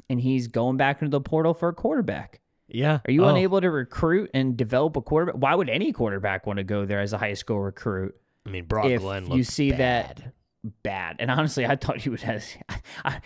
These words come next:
Speaker 1: after watching him in a couple games, and, like, he came in against U F and on his first play threw a pass, I'm like, "This guy might be a gamer as well." I was a little worried, but it was tough. I mean, Emory looked light years ahead of him maturity-wise,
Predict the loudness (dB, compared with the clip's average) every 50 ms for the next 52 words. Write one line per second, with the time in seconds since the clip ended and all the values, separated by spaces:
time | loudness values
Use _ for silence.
0 | -14 0 0 0 2 2 2 2 2 2 2 2 0 2 2 -2 0 0 -2 0
1 | 0 -2 0 0 0 2 2 0 0 0 0 0 -2 -2 -2 -6 -6 -2 -2 0
2 | 0 2 0 0 -2 -2 -2 -2 -2 0 0 -2 -2 -2 -2 -2 0 2 2 0
3 | 0 0 0 -2 -2 -4 -6 -8 _ _ _ _ _ _ -4 -2 -2 -2 -4 -4
4 | -2 -2 -2 -2 -4 _ -2 0 0 0 -2 -2 -2 -2 -2 0 0 0 0 -2
5 | -2 -2 -2 -2 -4 -6 -4 -2 -2 0 0 0 0 2 2 2 2 2 2 2
6 | 2 2 0 0 -2 -2 -2 -2 0 0 2 2 2 0 0 -2 0 0 0 0
7 | 0 0 0 0 2 0 0 -2 -4 -4 -4 -4 -4 -6 _ _ _ _ _ _
8 | _ _ _ _ _ 0 2 2 2 -2 -4 -10 -10 -10 -12 -18 -20 -20 _ _
9 | _ _ _ _ _ _ _ 0 2 2 2 2 -2 -4 -6 _ _ _ _ _
10 | 0 0 2 2 0 0 0 0 -2 -4 -8 -10 -4 -2 -2 -2 -2 _ -6 -2
11 | -2 -2 -2 -2 -4 -4 -4 -4 -4 -6 -6 -4 -4 -4 -6 -6 -6 -6 -4 -6
12 | -6 -2 0 0 0 0 -2 -4 -6 -6 -6 -8 -10 -10 -10 -12